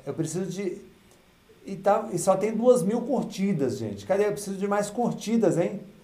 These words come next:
Vamos lá, três mil e oitocentas pessoas, tem que ter pelo menos aqui umas três mil e oitocentas curtidas. Vamos curtir aí, aproveitar pra curtir.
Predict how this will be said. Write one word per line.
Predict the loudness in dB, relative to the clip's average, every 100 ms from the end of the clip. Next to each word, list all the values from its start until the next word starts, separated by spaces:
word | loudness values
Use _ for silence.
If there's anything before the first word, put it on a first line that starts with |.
| -20 _ _ _ _ _ _ -2
Vamos | 0
lá, | 2
três | 2 4 4 4
mil | 4
e | 4
oitocentas | 4 0 -2 -2
pessoas, | -2 -2 0 -2 0
tem | -2 -2
que | 0
ter | 0
pelo | 2 4 4
menos | 4 2 2
aqui | 0 2 0
umas | 0 -2 -6 -10 -18 _ _ _ _ _ 0
três | 4 4 4
mil | 4 4 6
e | 6
oitocentas | 4 0 -2 -2 -2 -4
curtidas. | -6 -6 -2 0 2 0
Vamos | -2 0
curtir | 2 2 -2 0 2
aí, | 4 4
aproveitar | 4 2 2 2 0
pra | 0
curtir. | -4 -6 -6 0 2 2